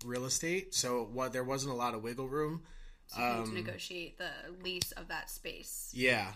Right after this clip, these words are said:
Speaker 1: So
Speaker 2: Okay.
Speaker 1: I, I was lucky at the time, at the time I was training a kid named Tommy O'Day, and his dad was a lawyer. So his dad helped me out with the lease,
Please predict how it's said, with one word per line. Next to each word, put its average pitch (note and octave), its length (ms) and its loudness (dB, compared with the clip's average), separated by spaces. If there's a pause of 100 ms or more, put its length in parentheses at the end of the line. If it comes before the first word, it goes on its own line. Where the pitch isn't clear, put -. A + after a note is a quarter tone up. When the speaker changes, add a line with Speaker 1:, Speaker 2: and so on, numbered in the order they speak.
(100)
Speaker 1:
So D3 280 4
Speaker 2:
Okay. D3+ 240 8
Speaker 1:
I, D3 80 8
I D#3 40 8
was D3+ 240 4
lucky D3+ 300 2
at C#3 80 2
the C#3+ 80 -2
time, B2+ 520 0
at A#2+ 180 -4
the B2+ 80 -8
time C3 240 0
I B2 60 2
was A#2 180 0
training A#2+ 560 2 (520)
a A#2 180 -2
kid C3 200 2
named A#2+ 180 2
Tommy B2+ 260 2
O'Day, B2 380 4
and A#2 100 0
his G#2+ 160 -2
dad B2 260 6
was A#2+ 140 -2
a A#2+ 60 -2
lawyer. A2+ 440 0
So A2 480 2 (320)
his A#2 200 -4
dad B2+ 220 4
helped A#2 180 0
me A#2 60 2
out B2 140 2
with A#2 100 -2
the B2 80 -2
lease, A#2+ 560 2